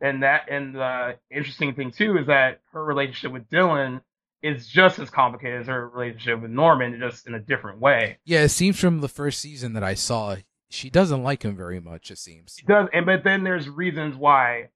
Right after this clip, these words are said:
Speaker 1: Like, it, it has nothing to do with him.
Speaker 2: Okay.
Speaker 1: You know, there's the reason why that she kinda has this resentment towards him. And it, the, the interesting thing, too, is, like, watching them kinda connect.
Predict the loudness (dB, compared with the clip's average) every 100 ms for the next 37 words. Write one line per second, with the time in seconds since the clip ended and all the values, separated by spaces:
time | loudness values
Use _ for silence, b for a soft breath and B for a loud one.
0 | -8 -8 -8 -8 -6 -4 -2 0 -2 0
1 | -4 -4 -10 -10 -10 -10 -8 -8 -8 -16
2 | _ _ _ -12 -6 -6 -4 -4 -4 -14
3 | -12 -4 -2 -2 -2 2 4 4 2 -2
4 | -8 -12 -18 -6 -4 -4 -4 -4 -4 -10
5 | -20 -20 -16 -14 -10 -10 -12 _ _ _
6 | _ _ _ -8 -8 -4 -4 -4 -10 _
7 | _ _ -2 -2 -2 -6 -8 -4 -4 -2
8 | -2 -2 -2 -2 -2 0 2 2 4 2
9 | 6 4 4 -6 -12 -4 -4 -4 -10 -14
10 | -4 -4 -4